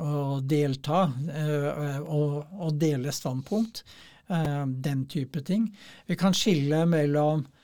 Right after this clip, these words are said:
mer tradisjonell og fredelig, eh, fredelige former for, eh, politisk protest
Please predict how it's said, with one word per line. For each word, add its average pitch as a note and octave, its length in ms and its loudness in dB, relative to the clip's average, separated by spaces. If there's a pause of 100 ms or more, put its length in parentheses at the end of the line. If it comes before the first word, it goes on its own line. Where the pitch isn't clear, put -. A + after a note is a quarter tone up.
(300)
mer D3+ 320 4
tradisjonell D#3 1200 4
og F3 140 4
fredelig, C3+ 720 2
eh, D3 760 -2
fredelige C#3 460 0
former C#3 420 0
for, C#3+ 240 -2
eh, C#3+ 260 -2
politisk C#3 580 -6
protest - 800 -4